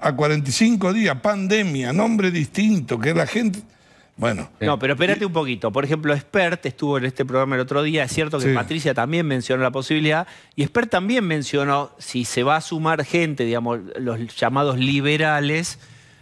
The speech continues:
Speaker 2: había como una exigencia. Es decir, bueno, si ustedes nos invitan, vamos a cambiar el
Speaker 1: No,
Speaker 2: nombre.
Speaker 1: pero, eh, vos fíjate que
Speaker 2: Margarita Stolbizer, a
Speaker 1: No,
Speaker 2: lo
Speaker 1: pero
Speaker 2: mejor.
Speaker 1: no tiene, pero el tema es más de fondo, con Margarita o con cualquier otra persona, supongo que es sobre la base de coincidencia.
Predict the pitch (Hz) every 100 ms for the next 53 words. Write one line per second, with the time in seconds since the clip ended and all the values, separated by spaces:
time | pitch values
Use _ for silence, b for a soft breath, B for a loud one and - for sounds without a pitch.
0 | B - 120 190 226 175 156 147 135 131
1 | 156 139 131 143 147 170 117 107 123 120
2 | - 202 214 190 160 170 160 170 214 247
3 | 285 240 139 - 143 175 160 135 123 180
4 | 285 196 139 185 196 160 196 185 175 180
5 | 170 160 151 185 165 175 185 185 156 151
6 | 160 165 190 180 139 139 135 170 247 254
7 | - 139 131 180 156 165 147 123 - 147
8 | 143 202 123 92 - - 117 104 98 95
9 | 90 92 - 110 98 - 131 139 120 123
10 | 107 - 110 127 127 104 95 98 98 98
11 | 101 110 120 107 107 87 92 90 95 90
12 | 101 95 92 87 117 131 98 98 107 113
13 | 95 104 117 107 104 110 110 117 107 -
14 | 101 95 107 110 117 110 - 82